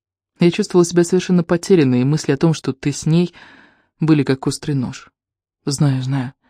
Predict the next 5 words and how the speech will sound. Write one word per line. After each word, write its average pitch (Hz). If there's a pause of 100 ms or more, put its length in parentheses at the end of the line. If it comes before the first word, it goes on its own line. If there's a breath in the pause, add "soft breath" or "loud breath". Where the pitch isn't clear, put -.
(440 soft breath)
Но 151
теперь 175
никто 165 (640)
нас 156 (120)
больше 151